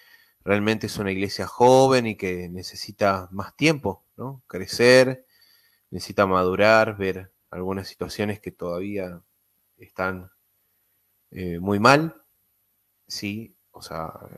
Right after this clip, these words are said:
soy crítico también de, del luteranismo, no es que todas las cosas están perfectas. Tenemos nuestros errores, tenemos nuestras virtudes, tenemos nuestros problemas, pero creo que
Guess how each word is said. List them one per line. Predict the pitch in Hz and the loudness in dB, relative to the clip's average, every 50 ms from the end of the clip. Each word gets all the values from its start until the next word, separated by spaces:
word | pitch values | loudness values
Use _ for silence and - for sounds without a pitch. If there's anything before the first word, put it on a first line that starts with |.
| - - | -20 -20
soy | - - - 95 95 | -16 -8 -6 -6 -2
crítico | - 101 113 113 110 - 107 - 107 95 | 0 0 0 0 0 -2 -2 0 -2 -2
también | - 85 85 90 98 104 98 | -2 -4 -4 -2 -2 -2 -2
de, | 98 95 87 87 87 | -2 -4 -6 -6 -8
del | 87 87 87 85 82 85 | -10 -10 -10 -10 -8 -8
luteranismo, | 87 90 87 - 90 85 85 90 104 110 107 107 104 | -6 -6 -6 -4 -4 -4 -2 -2 -2 -4 -2 -4 -4
no | 95 92 | -4 -4
es | 95 | -6
que | 87 95 | -6 -10
todas | - - 92 95 95 92 | -10 -6 -4 -2 -2 -2
las | 90 87 - | -2 -6 -10
cosas | - 98 - - | -14 -16 -16 -16
están | - - 98 95 87 | -8 -8 -8 -8 -8
perfectas. | 98 92 - - 120 127 127 - 139 139 139 - _ _ _ - - - - _ _ _ _ _ _ _ _ _ _ _ _ | -12 -10 0 2 2 2 4 2 2 2 2 -8 _ _ _ -20 -20 -20 -20 _ _ _ _ _ _ _ _ _ _ _ _
Tenemos | - 101 107 117 117 120 120 117 | -2 0 2 4 4 4 4 2
nuestros | 113 110 - 113 110 - - | 2 -2 -4 -6 -6 0 2
errores, | 175 190 196 190 185 180 175 175 170 165 - | 4 6 8 8 8 8 8 6 4 2 0
tenemos | - 139 123 120 117 110 107 | -2 -4 -4 -2 -4 -4 -6
nuestras | 101 98 - - 95 98 | -6 -10 -8 -10 -8 -6
virtudes, | 104 104 101 - 143 143 139 135 131 127 127 127 | -6 -8 -4 0 0 2 4 4 4 2 0 -2
tenemos | - 101 92 95 98 98 98 98 98 | -6 -10 -10 -8 -8 -8 -8 -10 -8
nuestros | 95 113 139 139 123 - - 110 110 - | -4 -2 0 0 -2 -2 -6 -6 -6 -6
problemas, | - 107 104 98 101 104 104 107 107 110 110 107 - - _ _ - | -4 -2 0 0 2 0 0 0 0 -2 -2 -4 -10 -20 _ _ -12
pero | 95 92 92 90 87 90 _ _ _ _ _ _ _ _ _ _ _ _ _ _ _ _ _ _ _ | -10 -8 -8 -8 -10 -12 _ _ _ _ _ _ _ _ _ _ _ _ _ _ _ _ _ _ _
creo | - 110 113 113 - | -2 2 2 2 2
que | - 98 95 95 92 92 90 90 90 90 87 85 87 | 2 -2 0 0 0 0 -2 -2 -4 -6 -8 -10 -12